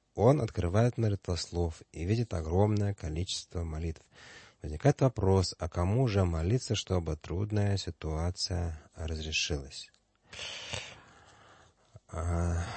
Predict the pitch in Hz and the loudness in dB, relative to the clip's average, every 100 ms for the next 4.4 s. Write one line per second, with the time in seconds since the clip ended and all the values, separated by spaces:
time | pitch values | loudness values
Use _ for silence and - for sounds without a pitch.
0 | - - - - - - - 80 87 120 | -8 -8 -8 -10 -12 -14 -12 -4 0 2
1 | 143 139 104 92 87 82 76 - - 78 | 2 2 0 0 0 -2 -6 -8 -6 -6
2 | 76 73 71 71 - 76 - - - 73 | -6 -8 -10 -12 -12 -12 -14 -16 -18 -14
3 | 78 - 87 - 85 87 - 123 117 98 | -12 -8 -8 -8 -6 -4 -4 -2 -2 -2
4 | 80 76 - 85 | -2 -6 -10 -16